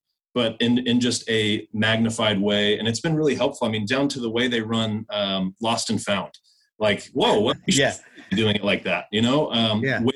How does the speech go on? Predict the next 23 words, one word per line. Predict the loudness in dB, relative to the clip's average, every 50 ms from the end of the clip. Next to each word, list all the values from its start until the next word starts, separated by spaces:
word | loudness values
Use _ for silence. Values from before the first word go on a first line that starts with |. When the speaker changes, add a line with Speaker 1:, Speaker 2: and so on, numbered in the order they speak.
| -2
Speaker 1:
they | -12 -6 -2
do | 0 2 4 4 4 4 2 2
egress | 2 2 2 2 0 0 0 0 -2 -2 -2 -4 -4 -2
and, | -2 0 0 2 2 2 0 0 0
uh, | 0 0 0 0
you | 0 0
know, | 0 0
getting | 0 2 2 2 2
people | 2 0 0 0 0 0
into | 0 0 0
the | 0 -2
building. | -2 0 0 2 2 2 0 -2 -4 -4
And | -4 -4
it's | -2 -2 0
just, | 0 0 0 -2 -4 -8 -14 _ _ _ _ _ _ _ _ _ -2
it, | -2 0 2 2
it's | 0 0 0
been | 2 4 4 4 4
really | 4 4 4 2 2
awesome | 2 0 0 0 0 0 2 2 2
just | 2 0 -2 -2
to | -2 -2
have | 0 0 2 2 2 0 0